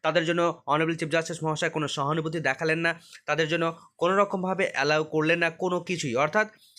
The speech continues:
যেহেতু একটা সিলেকশন প্রসেসে এত পরিমাণে ইলিগ্যালিটিস ঘটানো হয়েছে, এত পরিমাণে দুর্নীতি ঘটানো হয়েছে, এত পরিমাণে গ্রুপ সি, গ্রুপ ডির বিশেষ করে সেখানে এত ইলিগ্যালিটিস রয়েছে, তার পরিপ্রেক্ষিতে সেই সমস্ত ক্যান্ডিডেটদের জন্যই অনারেবল চিফ জাস্টিস মহাশয় যারা ফ্রেশ ক্যান্ডিডেট তাদেরকেও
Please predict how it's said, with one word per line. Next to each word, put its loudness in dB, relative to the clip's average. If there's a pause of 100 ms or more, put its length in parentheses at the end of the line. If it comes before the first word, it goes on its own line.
(220)
যেহেতু 2
একটা 2
সিলেকশন 0
প্রসেসে 0
এত 2
পরিমাণে 0
ইলিগ্যালিটিস 0
ঘটানো -2
হয়েছে, 0 (320)
এত -2
পরিমাণে 2
দুর্নীতি 0
ঘটানো 2
হয়েছে, 2 (180)
এত -2
পরিমাণে 0
গ্রুপ -4
সি, -4
গ্রুপ -2
ডির -2
বিশেষ -6
করে 2
সেখানে -2
এত -2 (120)
ইলিগ্যালিটিস 0
রয়েছে, 0 (320)
তার 2
পরিপ্রেক্ষিতে -2
সেই 0
সমস্ত -6
ক্যান্ডিডেটদের 0
জন্যই 4 (300)
অনারেবল -2
চিফ -6
জাস্টিস -2
মহাশয় 0
যারা 2
ফ্রেশ -2
ক্যান্ডিডেট 0 (360)
তাদেরকেও 0